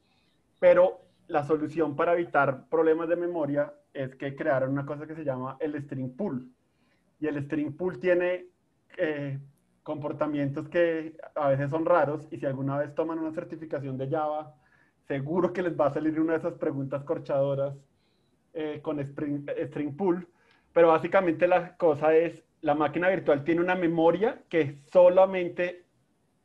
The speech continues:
eh, donde guarda solamente strings que se hayan creados, y si en algún momento yo trato de crear un string nuevo, y ya existe un string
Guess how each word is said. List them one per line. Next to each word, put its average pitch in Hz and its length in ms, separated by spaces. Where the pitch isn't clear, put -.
eh, 143 260
donde 147 220
guarda 143 300
solamente 170 600
strings 147 300
que 160 140
se 175 80
hayan 175 240
creados, 170 640
y 147 100
si 156 120
en 151 100
algún 147 300
momento 180 460
yo 170 300
trato 185 320
de 175 80
crear 147 280
un 151 140
string 160 520
nuevo, 165 600
y 156 140
ya 156 180
existe 180 400
un 185 160
string 175 440